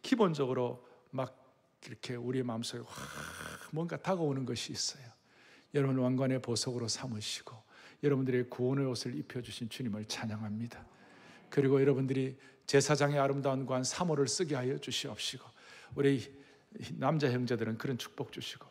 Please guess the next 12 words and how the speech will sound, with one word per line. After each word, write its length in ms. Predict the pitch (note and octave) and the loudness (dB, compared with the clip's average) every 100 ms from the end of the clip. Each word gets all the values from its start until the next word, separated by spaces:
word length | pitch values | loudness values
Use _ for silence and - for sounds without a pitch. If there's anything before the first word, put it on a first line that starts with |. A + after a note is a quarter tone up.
| _ - - | _ -20 -12
자매들은 640 | - C3+ C3 B2+ A#2+ A2+ - - - | -2 0 2 2 2 0 -4 -14 -4
왕관의 500 | A2 A#2+ B2 A#2+ A2+ | 0 2 2 0 0
보석으로 640 | - G#2 - G#2+ A2 F#2+ - - | -2 -2 -2 -4 -6 -8 -14 -16
단장이 600 | - G2+ B2 A2 G2+ G2+ A2 - - | -6 -2 0 0 -2 -4 -8 -18 -8
되기를 480 | G#2+ G2+ F#2+ G2 G#2+ | -6 -4 -6 -8 -10
간절히 400 | - F#2+ G2+ G2 - - | -10 -6 -6 -6 -10 -12
바랍니다. 680 | - G2 G#2 G2+ - A2+ - - - - - - - - - - | -10 -6 -2 -2 -4 -8 -10 -18 -20 -20 -18 -18 -18 -20 -12 4
내일부터 720 | E3 F3 D#3 D3+ D#3 C#3+ C3 | 10 10 10 6 6 6 6
특별 280 | - D3 C#3 | 0 2 2
새우봉회를 680 | C#3 A#2+ B2 B2 A#2 A2+ G#2 | 2 0 0 0 -2 -2 -6
합니다. 500 | G2 A2 A2 G#2 - _ _ _ _ _ _ _ _ - - - - | -10 -10 -10 -14 -18 _ _ _ _ _ _ _ _ -20 -20 -20 -14
제가 680 | - D3 D#3+ F#3+ D#3+ - - | 0 6 8 10 8 4 -4